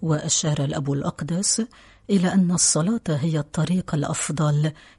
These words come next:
كي نشكر أمام عطية المحبة المجانية هذه، نشكر يسوع الذي يرغب أن يدخل بيوتنا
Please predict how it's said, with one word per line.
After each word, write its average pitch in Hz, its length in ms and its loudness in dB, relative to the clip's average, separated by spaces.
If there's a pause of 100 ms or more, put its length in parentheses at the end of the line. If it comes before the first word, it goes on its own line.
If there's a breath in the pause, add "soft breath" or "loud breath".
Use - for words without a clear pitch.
كي 151 200 2
نشكر 156 600 0 (280 loud breath)
أمام 202 380 6
عطية 170 640 -2
المحبة 151 600 -2 (100)
المجانية 147 840 0
هذه، 156 480 0 (580 loud breath)
نشكر 165 420 0
يسوع 151 680 0 (360 loud breath)
الذي 185 340 4
يرغب 156 520 0 (220 loud breath)
أن 190 140 8
يدخل 156 600 0
بيوتنا 151 760 2